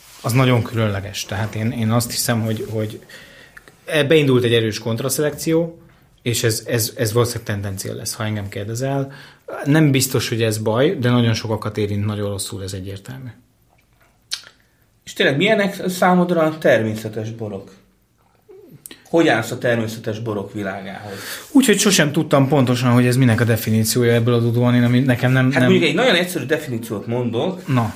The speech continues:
Speaker 2: Olyan bor, aminek a, a készítések közben, tehát már eleve a szőlő nagyon organikus, ökobió, ö, és utána pedig, ö,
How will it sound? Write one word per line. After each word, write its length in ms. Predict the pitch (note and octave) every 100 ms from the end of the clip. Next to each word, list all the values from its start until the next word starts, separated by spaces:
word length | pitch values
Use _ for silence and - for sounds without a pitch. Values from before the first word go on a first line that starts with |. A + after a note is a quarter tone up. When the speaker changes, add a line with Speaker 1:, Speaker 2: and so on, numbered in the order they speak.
| -
Speaker 2:
Olyan 500 | F3 G3+ B2+ A2 G#2+
bor, 480 | A2 G#2+ D3+ G#3+ - -
aminek 560 | B2+ A#2+ A2+ G#2 G#2+
a, 120 | G#2
a 240 | F#2+ - -
készítések 680 | - D3 - - G#2 - F#2+
közben, 600 | - A2 G#2+ - A#2 C#3
tehát 160 | A2 B2+
már 280 | C3 A#2+
eleve 280 | B2 G#2+ G2+
a 40 | G2
szőlő 540 | - G#2+ F#2+ F#2 F#2 - -
nagyon 320 | B2+ A2+ G#2
organikus, 840 | G2 G#2+ G2+ G2 G2+ F#2 G2 G2+ -
ökobió, 840 | G#2+ G#2+ G2 G#2 A2 D#3 F#3 F#3+ F#3 - _ _ - -
ö, 340 | G2 G2 F#2 F2 E2+ D2+ C#2 B1+ B1 -
és 360 | A#2+ A#2 A2+ -
utána 400 | E3 G#2+ G2+ B2
pedig, 460 | B2 G#2 G#2 G2 F#2+
ö, 180 | G2